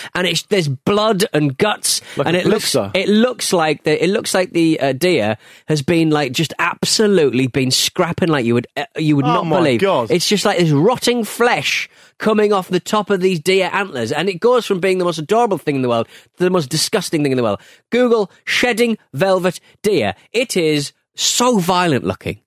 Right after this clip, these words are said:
Speaker 1: But it's a natural part of, um, just the, the, the
Speaker 2: Doesn't,
Speaker 1: deer shedding its, uh,
Speaker 2: doesn't
Speaker 1: velvet.
Speaker 2: hurt 'em, though.
Speaker 1: Doesn't hurt it. Doesn't hurt it.
Speaker 2: 'Cause I've,
Speaker 1: But it
Speaker 2: I
Speaker 1: looks
Speaker 2: think,
Speaker 1: horrible. It looks like it's been ra-, ran through an abattoir.
Speaker 2: I think I've seen that,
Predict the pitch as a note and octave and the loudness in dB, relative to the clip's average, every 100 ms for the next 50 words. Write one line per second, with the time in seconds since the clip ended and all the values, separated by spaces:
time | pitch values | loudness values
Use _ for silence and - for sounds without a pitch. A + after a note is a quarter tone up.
0 | _ - F3+ - F#3+ F#3 - F3+ F#3+ F#3 | _ -6 -4 0 0 0 -2 -2 0 0
1 | - E3 E3+ F3+ F3+ E3+ F3 - F#3 E3 | 0 0 0 0 0 -2 -4 0 0 0
2 | E3+ E3 F#3 F3 E3+ F3+ F3 E3+ - - | 0 0 0 0 0 -2 -2 -4 -6 -4
3 | F3+ E3 F3+ F3 A#2+ G2+ G#2 C3+ C#3+ E3 | -2 0 0 0 -2 -4 -6 -8 -4 -2
4 | F3+ F3+ G3 D3+ - - C#3+ D3+ C#3 B2 | 0 2 2 0 -2 -4 -4 -2 -2 -2
5 | D#2+ - - _ - A3 C4 C4+ F3 G#3 | -2 -6 -12 _ -10 -4 -2 0 0 0
6 | C#4+ C#4 F#3 G#3 E3 E2+ F3 G3+ A#3 F#3 | 0 0 2 2 2 0 0 0 0 0
7 | F#3+ E3+ E3 - D3 D3+ C#3 C3+ D#3 G3 | 0 2 0 0 -2 -2 -2 0 0 -2
8 | - F#2+ - - - G#3+ A3+ B3+ A3+ A3+ | -6 -8 -10 -14 -6 -6 -2 -4 -2 -2
9 | A3 - - A#3 A#3+ D#3 G2 - | -2 -4 -2 -2 -2 -4 -6 -10